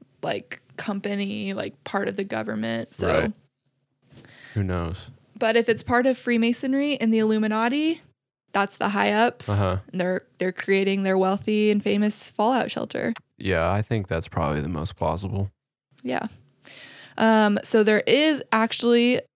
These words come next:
Speaker 1: that amount of space below the Denver International Airport, approximately four hundred and seventy thousand square feet. According to the Denver Post, the spo-,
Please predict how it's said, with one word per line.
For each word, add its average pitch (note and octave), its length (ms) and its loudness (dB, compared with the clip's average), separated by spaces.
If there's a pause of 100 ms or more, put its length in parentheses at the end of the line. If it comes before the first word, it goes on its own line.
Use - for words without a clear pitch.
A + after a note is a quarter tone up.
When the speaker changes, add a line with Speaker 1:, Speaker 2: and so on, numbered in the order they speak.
(100)
Speaker 1:
that G#3 300 4
amount G#3 240 4
of F#3+ 80 -4
space G3 380 0
below G3 320 2
the A3+ 80 2
Denver G#3+ 320 2
International G3+ 600 -2
Airport, F#3+ 600 -2
approximately G#3+ 720 0
four G#3+ 300 0
hundred A3 280 2
and G3+ 140 0
seventy F#3+ 320 -2
thousand F3+ 420 -4
square F#3 300 -6
feet. B3+ 400 -2 (720)
According A#3 460 4
to A#3 100 2
the G#3 100 4
Denver G3 300 0
Post, A#3 400 0
the G3+ 60 -2
spo-, A3 520 0